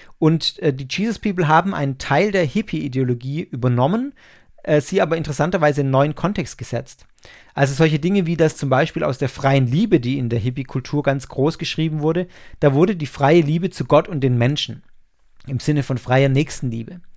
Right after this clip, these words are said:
Und in ihrem Lebensstil haben sich die Jesus People am Urchristentum orientiert. Das heißt, die meisten Jesus People haben in so kleinen Kommunen, in kleinen Gemeinschaften gelebt. Und sie hatten einen sehr starken Glauben an das Übernatürliche,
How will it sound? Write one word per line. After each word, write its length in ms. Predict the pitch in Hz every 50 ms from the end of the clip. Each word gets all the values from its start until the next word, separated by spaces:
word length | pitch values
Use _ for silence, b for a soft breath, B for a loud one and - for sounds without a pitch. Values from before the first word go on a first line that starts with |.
| B B B B B B B B B B B
Und 120 | 139 139
in 100 | 156 165
ihrem 300 | 160 156 156 143 151 156
Lebensstil 760 | 156 151 131 156 208 233 220 - - - 180 185 190 185 190 -
haben 360 | - 131 143 143 156 170 180
sich 260 | 170 - 175 156 -
die 120 | - 147 127
Jesus 360 | - - - 180 175 220 185
People 440 | - - - 180 175 - 185 170 160 - B B B B B
am 180 | - 135 147
Urchristentum 800 | 151 202 233 240 - - 233 - - - 190 - - 196 185 180
orientiert. 600 | - 170 156 156 156 151 - - 160 156 151 - B B B B B
Das 160 | B 131 -
heißt, 340 | 156 156 180 202 - - - b b b b b b
die 60 | 143
meisten 400 | 135 139 139 156 175 - - 160
Jesus 300 | - - 175 170 175 160
People 300 | - - - 160 156 135
haben 160 | 123 135 135 135
in 40 |
so 100 | 127 139
kleinen 340 | 131 - 131 127 127 139 131
Kommunen, 460 | - - 131 127 123 135 151 156 127
in 100 | 120 117
kleinen 300 | - - - 123 131 139
Gemeinschaften 580 | 127 127 123 117 123 131 127 151 135 - - 117
gelebt. 380 | 113 110 110 104 - - - -
Und 220 | 139 131 123 - B B B B B
sie 160 | B - 151
hatten 160 | 139 139 - 147
einen 80 | 135
sehr 220 | 127 - 143 151 156
starken 460 | - - 147 139 147 - 143 127 113
Glauben 400 | 123 127 117 135 170 170 175 170
an 100 | 143 127
das 140 | 120 - -
Übernatürliche, 880 | - 180 185 196 196 180 170 - - 175 160 156 139 - 156 147 139